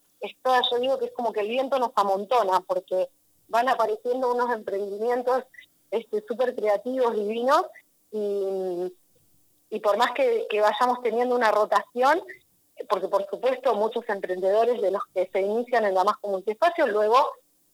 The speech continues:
abren sus propios negocios o tienen sus propios locales, sus propios emprendimientos, y bueno, eso para nosotros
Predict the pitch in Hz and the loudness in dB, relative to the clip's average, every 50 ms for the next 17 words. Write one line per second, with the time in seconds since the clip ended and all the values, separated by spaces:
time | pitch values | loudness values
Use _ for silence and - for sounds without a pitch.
0 | _ _ - - _ _ - 202 208 202 196 185 190 - - _ _ 185 185 180 | _ _ -20 -20 _ _ 4 6 6 6 2 -2 -4 -8 -18 _ _ -2 -2 0
1 | 190 190 180 190 185 196 220 226 220 - 185 185 185 - 175 165 - - 170 170 | 0 -4 -2 0 2 2 2 2 0 -2 -4 -4 -2 -4 -6 -6 -4 -2 -2 -2
2 | 175 175 - _ _ _ 170 170 - 170 170 170 190 180 - 214 202 202 226 254 | -2 -4 -8 _ _ _ -8 -4 -4 -6 -4 -2 -4 0 2 2 2 2 0 -4
3 | - - - _ _ _ _ 170 160 - 180 - - 175 175 175 175 170 180 185 | -4 -8 -18 _ _ _ _ -6 -6 -6 -10 -8 -8 -8 -4 -2 -2 -2 -2 0
4 | 208 233 240 240 240 277 330 311 - - - - - - - - _ _ - 196 | 0 0 0 0 2 0 0 0 -2 -10 -10 -10 -10 -10 -12 -14 _ _ -8 -6
5 | 185 180 180 202 196 180 175 - - 202 185 - 180 190 170 170 175 170 _ - | -4 -2 0 0 0 -2 -4 -4 -4 -4 -2 0 -2 -2 -2 -6 -6 -8 _ -10
6 | 185 - 220 214 | -6 -6 -6 -6